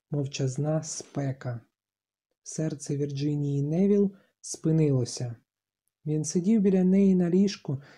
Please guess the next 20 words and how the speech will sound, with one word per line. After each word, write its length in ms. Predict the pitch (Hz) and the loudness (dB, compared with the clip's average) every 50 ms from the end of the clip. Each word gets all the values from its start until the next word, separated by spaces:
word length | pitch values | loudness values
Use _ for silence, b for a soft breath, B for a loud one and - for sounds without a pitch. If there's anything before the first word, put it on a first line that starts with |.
| B B B - | B B B -10
вдивляючись 920 | 151 143 160 156 160 170 208 220 214 214 196 196 - 190 160 - - - - | -4 -2 -2 0 0 2 2 4 4 4 4 2 0 -2 -4 -4 -6 -12 -2
у 120 | - 185 | -2 -2
бліде 480 | 165 160 175 175 175 165 170 180 180 180 | 0 0 2 2 2 2 2 0 2 2
обличчя. 760 | 180 180 170 170 180 170 165 143 139 - - - 123 113 113 _ _ _ _ _ _ _ _ _ _ _ _ _ _ _ _ _ _ _ _ _ _ - | 2 2 2 2 2 2 2 0 -2 -6 -10 -8 -8 -8 -10 _ _ _ _ _ _ _ _ _ _ _ _ _ _ _ _ _ _ _ _ _ _ -10
У 80 | 160 135 | -10 -8
своїй 460 | - - 151 156 160 160 160 165 160 | -6 -4 -2 0 0 2 2 0 0
руці 500 | 160 160 156 160 - - 185 185 180 B B B B B B - | 0 0 -2 -2 0 2 2 2 2 B B B B B B 2
він 140 | 190 214 202 | 4 4 4
тримав 400 | 202 196 190 185 190 190 185 175 | 4 4 4 6 6 4 4 2
її 260 | 170 170 165 165 156 | 2 2 0 0 -2
пальці, 640 | - - 185 185 196 196 190 190 - - 180 170 165 | -2 -2 0 2 2 2 2 0 -4 -4 -2 -2 -2
гладячи 880 | 156 151 139 139 139 139 151 160 160 160 156 147 143 135 139 - 139 | -2 -4 -6 -6 -6 -4 -2 -2 -2 -2 0 -2 -4 -6 -6 -6 -6
їх. 480 | 135 123 123 123 120 - _ - _ _ _ _ _ _ _ _ _ _ _ _ - | -6 -6 -6 -10 -12 -14 _ -20 _ _ _ _ _ _ _ _ _ _ _ _ -10
Його 280 | 151 143 147 143 156 - | -6 -4 -2 -2 -4 -6
тіло 500 | - - 196 202 196 185 165 156 143 135 - | -4 2 4 4 4 4 2 0 -2 -6 -10
було 300 | 156 156 151 165 175 185 | -10 -6 -4 -2 0 0
непорушною, 920 | 180 175 175 - 175 170 180 190 202 190 - - - 175 165 165 156 151 135 b b b b b b - | 0 0 -2 -2 -4 0 2 2 2 0 -2 -4 -4 -4 -2 -2 -4 -6 -8 b b b b b b -12
жорсткою, 920 | 143 147 165 165 - - - - - - - 196 208 214 208 190 175 170 | -6 -6 -6 -6 -6 -14 -16 -18 -14 -4 2 4 6 6 6 6 4 2
збайдужілою 1000 | 143 147 151 165 170 170 160 160 170 160 139 - 196 214 220 208 208 202 202 196 | 0 -4 -2 0 0 2 2 2 0 -2 0 0 2 2 4 4 6 6 6 6
брилою 720 | 180 156 165 160 170 180 190 190 185 180 170 160 151 139 | 4 4 0 0 2 4 4 6 6 4 2 0 0 -2